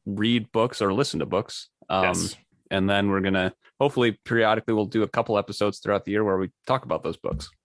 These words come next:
Speaker 2: Absolutely. Yeah. Um, you know, I, the first book that ever caught my attention, and I can remember it clear as day 'cause I know I, it was at the,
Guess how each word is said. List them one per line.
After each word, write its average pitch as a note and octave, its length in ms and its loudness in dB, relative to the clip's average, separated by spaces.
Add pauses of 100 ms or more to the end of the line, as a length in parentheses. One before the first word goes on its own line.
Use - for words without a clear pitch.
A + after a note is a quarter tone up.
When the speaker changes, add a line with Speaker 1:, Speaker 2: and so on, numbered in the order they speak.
(100)
Speaker 2:
Absolutely. - 680 -6 (360)
Yeah. B2 240 2 (120)
Um, A2+ 400 2 (280)
you D#3+ 80 2
know, C#3 200 4
I, C#3+ 340 2 (1200)
the D3+ 60 2
first F#3+ 440 0
book A#2+ 280 0
that A2+ 100 2
ever A2+ 160 2
caught - 380 -2
my G2 400 -2
attention, G2+ 600 -6 (360)
and B2+ 100 0
I A2 80 4
can - 120 -4
remember B2 260 2
it - 80 -6
clear G#2+ 180 -2
as G2 120 -4
day G2 300 0
'cause - 260 -8 (280)
I A2 80 -2
know G#2+ 420 0 (240)
I, G#2+ 300 0
it B2 80 0
was A#2 160 -2
at A#2 220 -2
the, F#2+ 260 -4